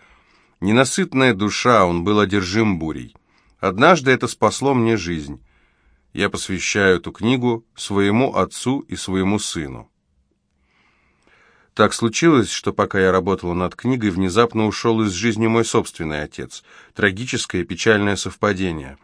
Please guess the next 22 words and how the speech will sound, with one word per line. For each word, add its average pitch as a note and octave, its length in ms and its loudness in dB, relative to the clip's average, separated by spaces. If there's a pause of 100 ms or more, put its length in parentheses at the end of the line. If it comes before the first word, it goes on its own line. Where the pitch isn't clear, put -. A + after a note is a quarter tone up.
(480)
Я A2+ 200 4
посвящаю G#2+ 640 2
свой F#2+ 240 -2
скромный F#2 440 -4
труд A#2+ 320 -4 (360)
памяти G#2 400 2
моего F#2+ 400 2
отца G#2+ 460 0
Станислава F2+ 640 -4
Петренко. D#2 640 -8 (320)
Анна F2+ 320 0
Петренко, G2+ 640 -4
переводчик. - 800 -6 (800)
Глава B2+ 360 4
первая. D#2+ 520 0 (380)
Девятнадцатое A2+ 840 2
февраля F#2+ 640 2 (220)
тысяча C#3 400 -4
девятьсот F#2+ 500 -2
семьдесят G#2 520 -2
девятого F#2 520 0
года. D#2+ 460 -8